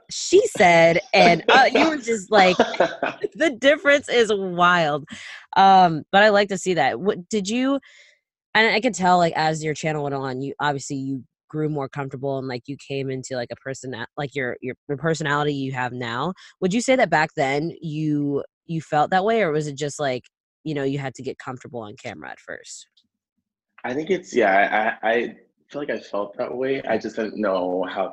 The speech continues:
Speaker 2: to
Speaker 1: Express it?
Speaker 2: express it.
Speaker 1: Mm-hmm.
Speaker 2: And then I had to really, you know, just get, get comfortable with the whole YouTube thing, being in front of cameras, 'cause, you know, contrary to belief, I'm actually pretty shy, um, outside of, you know, cameras and dancing. It may look like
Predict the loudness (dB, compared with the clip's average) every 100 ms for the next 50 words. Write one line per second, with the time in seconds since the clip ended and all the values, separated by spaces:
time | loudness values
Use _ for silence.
0 | -4 -4 -2 -4 -6 -10 -14 -10 -6 -6
1 | -4 0 0 4 4 4 -2 -20 -12 0
2 | 2 2 2 -2 -2 -2 -2 -2 -2 0
3 | -4 -6 -10 -12 -4 -2 -2 -6 -4 -4
4 | -4 -2 -2 0 -2 2 4 4 4 2
5 | 0 -2 -8 -4 0 0 0 -4 -4 -8
6 | -8 -4 -4 -2 -6 -8 -12 -12 -16 -18
7 | _ _ _ -20 -20 -8 2 2 2 2
8 | 2 4 2 2 2 4 4 0 -2 -2
9 | -2 -2 0 0 -2 -4 -4 -2 0 0
10 | 0 0 -2 -6 -10 -8 -6 -6 -8 -12
11 | -4 -4 -4 -8 -6 -8 _ _ -10 -6
12 | -6 -6 -6 -4 -4 -8 -10 -10 -10 -12
13 | -8 -4 0 2 2 -2